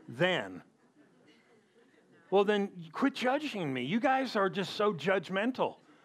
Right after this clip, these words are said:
No, you understand there's a difference between being critical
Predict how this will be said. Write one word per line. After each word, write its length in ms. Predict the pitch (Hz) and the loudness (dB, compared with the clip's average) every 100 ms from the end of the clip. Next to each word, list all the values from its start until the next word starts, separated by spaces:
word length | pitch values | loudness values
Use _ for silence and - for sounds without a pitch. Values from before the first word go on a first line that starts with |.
| - - - | -20 -20 -10
No, 600 | 190 226 208 233 262 254 _ - | 0 4 6 6 4 0 _ -6
you 240 | 196 226 | 2 4
understand 560 | 226 170 - 196 180 175 | 4 0 0 0 2 2
there's 240 | 170 160 | 2 0
a 60 | 131 | 0
difference 500 | 165 240 190 160 - | 2 2 0 -4 -2
between 560 | 165 156 - 180 151 | -4 -4 -4 -2 0
being 300 | 143 151 127 | 0 -2 -4
critical 760 | - - 233 262 - 143 165 | -4 2 2 2 0 2 0